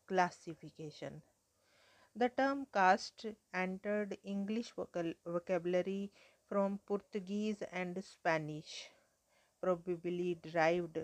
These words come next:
from the Latin costa, and is credited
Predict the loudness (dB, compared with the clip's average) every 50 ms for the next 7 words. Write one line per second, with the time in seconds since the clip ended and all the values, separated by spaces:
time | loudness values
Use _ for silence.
0 | -6 _ _ _ _ _ _ _ -4 0 2 2 2 2 -2 -4 -4 -2 0 4
1 | 6 6 6 6 _ -2 -4 -2 -2 -4 -6 -10 _ _ _ _ _ _ _ _
2 | -2 0 2 2 0 -2 -2 0 2 2 2 0 -2 -8 _ _ _ _ _ _
3 | _ _ -4 -2 0 0 0 0 -4 -6 -6 -4 -4 -6 _ _ _ _ _ _
4 | _ _ _ _ _ _ _ -4 2 6 8 8 6 6 4 -2 -2 -2 -2 -2
5 | -2 -2